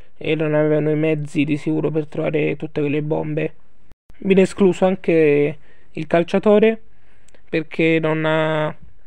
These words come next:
eh, il risentimento non era abbastanza forte, e anche il padre, eh, del bambino,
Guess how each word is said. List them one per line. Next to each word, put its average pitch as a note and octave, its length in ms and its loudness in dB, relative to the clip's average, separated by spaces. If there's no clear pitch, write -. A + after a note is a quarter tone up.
eh, D#3 600 -2
il E3 100 -6
risentimento E3+ 580 2
non D#3 120 2
era D3 140 4
abbastanza D#3 540 -2
forte, F#3 540 2
e E3+ 80 -2
anche E3 220 -2
il F3+ 80 0
padre, D#3+ 580 4
eh, D#3 880 -2
del E3+ 200 6
bambino, E3+ 580 2